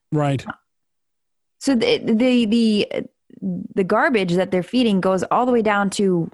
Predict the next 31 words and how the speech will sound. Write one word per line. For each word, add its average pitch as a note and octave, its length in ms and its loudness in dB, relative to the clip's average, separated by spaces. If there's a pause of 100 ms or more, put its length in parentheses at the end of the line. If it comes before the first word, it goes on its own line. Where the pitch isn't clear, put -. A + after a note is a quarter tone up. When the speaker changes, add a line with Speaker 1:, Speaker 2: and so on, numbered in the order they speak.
(320)
Speaker 2:
our E3 140 0
babies, G#3 680 -2 (480)
our, G3 260 0
our F3 160 0
children, A#3+ 580 -2 (460)
reading A#3+ 240 2
them A#3 120 2
stories G#3+ 540 0
about E3 300 0
how F3 340 -2 (240)
heroes G#3+ 340 0
wear F#3+ 200 0
masks. - 600 -4 (1700)
Speaker 1:
Yeah, C#3+ 220 2
that's, E3 320 0
um, D#3+ 540 0 (420)
that's D#3+ 200 -2
pretty F3 260 -2
disturbing. D#3 480 0
You F3 80 2
know, F3+ 120 2
and E3+ 80 0
I, F#3 200 0
and A3+ 80 2
I'm A#3 80 0
guilty E3+ 320 0
of D3 120 0
this C3 160 -2
too. C#3+ 380 0
I C#3 80 0
mean, C3+ 400 0